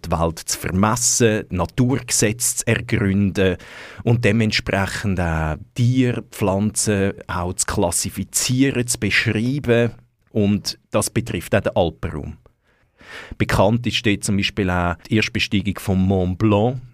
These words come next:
in den siebzehnhundertachtziger Jahren durch den Genfer Naturforscher Horace Benedict de Saussure.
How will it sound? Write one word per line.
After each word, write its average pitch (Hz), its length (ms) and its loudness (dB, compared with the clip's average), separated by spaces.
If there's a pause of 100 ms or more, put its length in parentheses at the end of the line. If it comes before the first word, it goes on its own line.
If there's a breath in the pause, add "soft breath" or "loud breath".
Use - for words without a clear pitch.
in 92 140 -4
den 87 200 -2
siebzehnhundertachtziger - 1080 0
Jahren 104 480 4 (100)
durch 104 320 2
den 87 460 2 (100)
Genfer 101 340 2
Naturforscher 95 880 -2 (120)
Horace 101 560 0
Benedict 95 680 -2
de 110 80 2
Saussure. 123 680 0